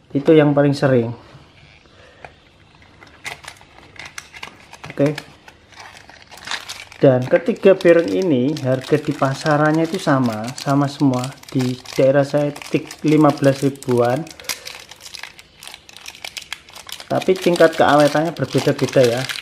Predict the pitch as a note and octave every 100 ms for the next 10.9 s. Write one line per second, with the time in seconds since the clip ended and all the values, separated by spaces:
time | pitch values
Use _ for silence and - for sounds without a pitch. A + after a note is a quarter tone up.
0 | - B2+ D#3 F3 F#3 - D3+ D3 D3 D3
1 | C#3+ C#3 C#3+ C#3 C3+ D3+ - C#3+ C3+ C#3+
2 | C3 B2+ C#3+ - A#2+ C#3+ C#3+ C3 B2 B2+
3 | B2 C#3 D#3 F#3+ G#3+ - - - - -
4 | - - - - - - - - - -
5 | - C3 D3 C#3+ C#3+ D#3+ D#3+ D#3 D3+ D3
6 | D3+ C#3+ D3+ C#3+ - B2+ - C#3 C#3 C3+
7 | D#3 - D3 C#3 C3+ C#3+ C#3+ C#3 C#3 C#3+
8 | D3+ D#3 - - - _ _ _ - C3
9 | C#3 C#3+ C#3 D3 D3+ C3 A#2+ - - -
10 | _ - A2 C#3 C#3+ C#3+ D3 C3+ -